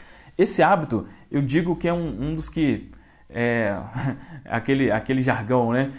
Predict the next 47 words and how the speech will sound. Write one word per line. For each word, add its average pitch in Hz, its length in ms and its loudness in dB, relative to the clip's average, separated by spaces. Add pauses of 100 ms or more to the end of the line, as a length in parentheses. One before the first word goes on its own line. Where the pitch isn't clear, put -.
(160)
Que 131 140 -2
separa 151 420 4
os 123 220 2
homens 156 360 4
dos 139 140 0
meninos, 156 720 -2
as 127 160 0
mulheres 135 400 2
das 135 120 0
meninas. 131 480 0 (480)
Porque - 440 2 (100)
boa 170 280 2
parte 185 200 0
das 165 140 2
vezes 170 140 6
a 170 60 2
gente 190 200 0
quer 170 500 4 (240)
o 131 60 -8
sucesso 143 640 2
em - 20 2
alguma 123 220 0
coisa, 131 500 0 (320)
mas 160 160 0
não 180 80 0
está 185 160 0
disposto 170 360 -2
a - 40 -2
pagar 165 260 4
o 175 140 2
preço 185 380 4
por 180 120 0
aquilo. 120 380 -2
E 135 100 -2
muitas 196 340 2
vezes 202 140 4
o 214 40 -2
preço 196 520 0 (280)
é 165 100 4
isso, 208 300 4
de 175 300 0 (120)
se - 160 -6
tornar 196 260 2
perito, 226 400 2
de 143 100 -6
estudar. 180 720 -2
Poxa, - 340 2